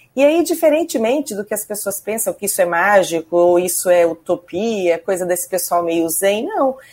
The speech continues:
Na verdade, o que você dá foco, de, ele, ele se torna realidade, por quê? Porque você para, passa a pensar nele. Então, um exemplo que eu gosto de dar, que é muito, muito claro, como, como o foco ele, ele realmente traz, fora essa questão de,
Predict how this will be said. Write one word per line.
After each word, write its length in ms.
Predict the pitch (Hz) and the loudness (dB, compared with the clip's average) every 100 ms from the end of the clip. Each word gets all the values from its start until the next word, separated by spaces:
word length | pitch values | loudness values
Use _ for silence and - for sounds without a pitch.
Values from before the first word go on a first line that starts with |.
| - | -6
Na 80 | 208 | 0
verdade, 440 | 226 247 240 262 302 | 2 4 4 4 0
o 40 | |
que 140 | 302 277 | -2 0
você 260 | 294 294 | 2 2
dá 120 | 220 214 | 2 0
foco, 420 | - 247 311 240 | 2 2 2 -4
de, 200 | 196 226 | -6 -4
ele, 420 | - 220 214 226 | -2 -2 -2 -4
ele 180 | 214 208 | -4 -6
se 140 | - 233 | -6 -6
torna 260 | 247 285 | -2 -2
realidade, 560 | 226 202 185 233 277 247 | -2 -2 0 2 0 -2
por 160 | 294 | -8
quê? 140 | - 180 | -4 -6
Porque 320 | - - 277 | -4 -2 0
você 280 | 269 285 302 302 | 0 0 -2 -6
para, 280 | - 277 339 - | 0 2 2 -2
passa 220 | 277 269 | -2 0
a 20 | 311 | -2
pensar 500 | 381 403 - 269 339 | -4 -6 0 0 0
nele. 240 | 180 - _ _ _ _ _ | -4 -6 _ _ _ _ _
Então, 260 | 214 208 254 | -6 -2 0
um 60 | 320 | 0
exemplo 520 | 247 233 233 208 175 | 2 0 -2 -4 -6
que 80 | - | -2
eu 160 | 190 175 | 0 0
gosto 400 | 175 190 196 196 | 2 2 2 -6
de 120 | 180 | -4
dar, 220 | 175 185 180 | 0 0 0
que 80 | |
é 20 | 175 | -4
muito, 500 | 175 214 220 170 156 _ - | -4 -8 -2 -2 -2 _ -6
muito 220 | 226 - | -6 -2
claro, 320 | 220 226 214 | 0 2 0
como, 320 | 202 190 185 180 _ 196 185 | 0 0 0 -2 _ -12 -4
como 320 | 226 226 233 | -2 2 0
o 60 | 208 | 0
foco 560 | - - 233 - 180 | -6 0 2 2 0
ele, 180 | 170 170 | 0 0
ele 180 | 190 180 | -4 -4
realmente 500 | 180 180 175 175 - | -2 -2 0 -2 -8
traz, 440 | - 185 220 208 - | -4 -2 0 -2 0
fora 260 | 202 196 | 2 4
essa 180 | 190 190 | 2 0
questão 400 | - 175 - 175 | -6 -6 0 0
de, 300 | 165 156 156 | 0 -6 -6